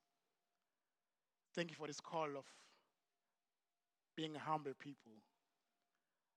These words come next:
Thank you for this call of looking at other people's interest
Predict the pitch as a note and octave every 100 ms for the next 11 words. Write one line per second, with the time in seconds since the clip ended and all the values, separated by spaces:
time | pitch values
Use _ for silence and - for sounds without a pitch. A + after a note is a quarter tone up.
0 | _ - E3+ D#3 D3 - - E3 C#3 C3+
1 | - - _ _ _ _ _ _ A#2+ C3
2 | D#3+ - E3 D3+ C#3 D3 - D3+ C#3 C3
3 | D3+ D3 - C3+ -